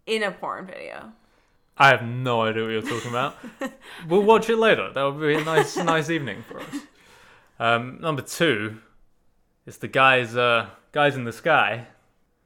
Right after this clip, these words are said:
Speaker 1: Alien.
Speaker 2: Alien.
Speaker 1: Ripley's Believe It or Not.
Speaker 2: <laughs>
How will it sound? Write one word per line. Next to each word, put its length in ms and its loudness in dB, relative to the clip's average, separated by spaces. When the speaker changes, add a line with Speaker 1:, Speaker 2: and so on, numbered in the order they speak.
Speaker 1:
Alien. 680 -14
Speaker 2:
Alien. 500 -10
Speaker 1:
Ripley's 460 -6
Believe 280 -10
It 40 -10
or 100 -8
Not. 300 -12
Speaker 2:
<laughs> 280 2